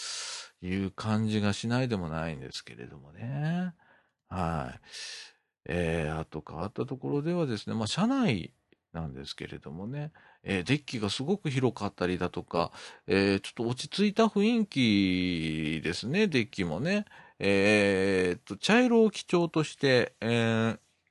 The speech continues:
入ってすぐにですね、まあ、トイ-、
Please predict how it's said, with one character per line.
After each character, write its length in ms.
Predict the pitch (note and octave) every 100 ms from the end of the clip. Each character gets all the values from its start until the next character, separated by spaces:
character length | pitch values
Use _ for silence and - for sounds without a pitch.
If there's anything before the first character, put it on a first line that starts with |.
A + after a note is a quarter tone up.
| _ _ _ _ _ _ _
入 180 | - A#3
っ 40 |
て 160 | - E3
す 160 | -
ぐ 160 | E3+ D#3+
に 220 | B2+ A2+
で 120 | F#2+
す 180 | G#2 A2+
ね、 320 | A#2+ A2+ F#2+
ま 300 | - C#3 A#2+
あ、 80 | - -
ト 160 |
イ-、 40 | E3+